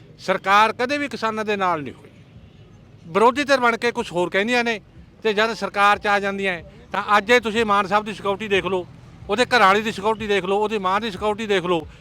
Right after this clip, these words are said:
ਓਨੀ ਦੀ ਓਨੀ ਸਿਕਿਉਰਿਟੀ ਆ। ਸੋ ਸਾਡੇ ਨਾਲ ਜਿਹੜਾ ਇਹਨੇ ਕੀਤਾ ਸੀ, ਇਹ ਤਾਂ ਸਾਡੇ ਨਾਲ ਤਾਂ ਠੱਗੀਆਂ ਮਾਰਦੇ ਨੇ, ਹੁਣ ਤਾਂ ਸਾਡੀਆਂ ਭੈਣਾਂ ਨਾਲ ਵੀ ਲੱਗ ਗਏ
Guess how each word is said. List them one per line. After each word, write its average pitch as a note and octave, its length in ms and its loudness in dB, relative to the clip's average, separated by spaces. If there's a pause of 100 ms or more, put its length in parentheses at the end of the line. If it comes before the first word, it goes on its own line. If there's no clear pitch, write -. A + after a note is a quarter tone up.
(120)
ਓਨੀ A#3 260 4
ਦੀ B3+ 140 0
ਓਨੀ A#3 220 2
ਸਿਕਿਉਰਿਟੀ F#3+ 420 -4
ਆ। - 100 -20 (460)
ਸੋ A3+ 120 -2
ਸਾਡੇ G3 240 0
ਨਾਲ B3 160 2
ਜਿਹੜਾ B3 260 2
ਇਹਨੇ B3 160 0
ਕੀਤਾ A3 280 -2
ਸੀ, G#3 100 -4
ਇਹ A#3+ 120 0
ਤਾਂ B3+ 160 0
ਸਾਡੇ G3+ 300 0
ਨਾਲ A#3+ 180 0
ਤਾਂ B3+ 120 -2
ਠੱਗੀਆਂ A3+ 300 -4
ਮਾਰਦੇ G#3 340 4
ਨੇ, G3+ 160 -4 (420)
ਹੁਣ G#3+ 100 -4
ਤਾਂ B3+ 120 2
ਸਾਡੀਆਂ A#3+ 280 0
ਭੈਣਾਂ A#3 300 0
ਨਾਲ A#3 180 2
ਵੀ B3+ 100 -2
ਲੱਗ A#3 160 4
ਗਏ G#3 120 -4